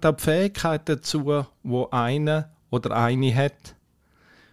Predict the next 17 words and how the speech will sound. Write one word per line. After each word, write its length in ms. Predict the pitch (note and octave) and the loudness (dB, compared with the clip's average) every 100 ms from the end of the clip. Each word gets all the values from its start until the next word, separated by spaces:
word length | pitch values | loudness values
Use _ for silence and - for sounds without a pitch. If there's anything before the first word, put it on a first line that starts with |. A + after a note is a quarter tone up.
| - | -4
Wir 180 | A#2+ A#2 | -2 2
wissen 240 | E3 - | 2 2
zum 120 | - E3+ | 0 0
Beispiel 300 | E3 - D#3 | 0 -2 -4
vom 180 | D3 | -2
Odermatt, 600 | B2+ C#3+ C#3 C3+ C3+ - - | -2 0 0 0 0 -4 -4
der 120 | A#2 | -4
kann 260 | C3+ B2 | -2 -4
zurzeit 580 | - A#2+ - C#3+ - - | -6 -8 -6 -6 -4 -2
Radio 380 | A2+ A#2+ D#3+ E3+ | 2 4 2 0
fahren, 540 | - D3 D3 D3 C#3 | 2 4 4 4 2
wo 100 | C3 | 0
die 100 | B2+ | 0
anderen 380 | B2 B2+ C3 A#2+ | 0 2 0 0
nur 160 | B2+ A#2 | 0 -2
können 240 | C3 B2 | -2 -4
staunen. 580 | - - A2 A2 A#2 | -4 -4 -2 0 -2